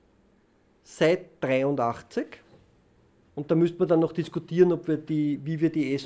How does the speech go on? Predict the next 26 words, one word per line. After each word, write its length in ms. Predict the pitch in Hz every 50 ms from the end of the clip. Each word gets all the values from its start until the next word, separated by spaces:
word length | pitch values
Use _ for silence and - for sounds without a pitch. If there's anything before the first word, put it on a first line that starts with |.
| - -
P 60 | 160
Ö 420 | 147 127 123 131 139 147 160 156 156 - - - - _ -
einschätzen, 800 | 135 147 160 156 - - 147 139 139 139 - - - 156 151 147 - - - - _ _ _
wenn 340 | - 120 - - 143 143 139
wir 100 | 151 151
so 140 | 147 - 147
mit 200 | 143 147 143 -
so, 240 | - 160 151 143 147
so 140 | - 151
pauschalen 560 | - - 147 139 - - 123 131 139 143 135 139
Begriffen 500 | 151 139 - 143 147 139 - - 135 131
wie 100 | 143 135
rechts 320 | 127 123 123 127 - -
und 140 | 143 131 -
links, 380 | 143 156 185 208 - - - - - - - - - _ _ -
ähm, 500 | 165 170 170 165 160 156 156 156 147 - - - _ _ _ _ _
fahren. 480 | - - - 147 127 131 156 208 277 320 - - _ - - - _ - - - - - _ _ _ _ _ _ _ _ _ _ _ _ _ _ _ _ _ _ _ _ _ _ _ _ _ _ _ _ _ _ _ _ _ _ _ - _ _ _ _ _ _ _ _ _ _ _ _ _ _ _ _ _ _ _ _ _ _ _ _ _ _ _ _ _ _ _ _ _ _
Wobei 500 | - 147 180 180 185 - - 175 220 233
es 200 | 220 214 220 -
da 220 | - 175 190 214 -
auch 140 | 208 185 190
ein 100 | 185 180
extrem 420 | 180 180 - - 175 180 190 185
starkes 380 | - - 156 151 156 - 175 -
Stadt-Land-Gefälle 800 | - 151 139 143 120 117 117 - - 117 - - 98 92 92 95
gibt. 340 | - - - - _ -